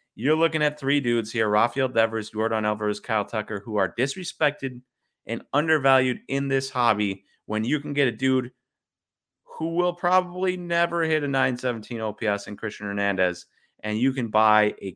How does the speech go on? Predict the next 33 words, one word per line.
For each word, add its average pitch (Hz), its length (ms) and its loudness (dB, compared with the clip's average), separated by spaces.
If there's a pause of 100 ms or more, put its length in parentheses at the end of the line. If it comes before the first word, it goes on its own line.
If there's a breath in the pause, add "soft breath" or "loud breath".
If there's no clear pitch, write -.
graded 123 440 -2
copy, 101 480 -2 (200)
a 135 40 0
grade 170 440 2
that 131 240 2
costs 156 280 2
you 143 120 -2
a 110 40 -2
hundred 147 240 -2
twenty-five 143 480 0
dollars 139 300 2
to - 100 -12
do 165 140 -4
right 107 200 2
now. 95 320 -12 (440)
So - 140 2
basically, 131 640 2
if 117 120 -6
you 143 80 0
wanna 165 140 -2
look 139 140 2
at 131 60 4
it 113 80 4
this 156 200 -2
way, 120 160 4
a 107 40 -2
hundred 175 220 -4
twenty-five 180 400 -2
dollars 139 280 2
to - 80 -20
grade 135 440 2 (460)
and 123 480 0
another 120 600 2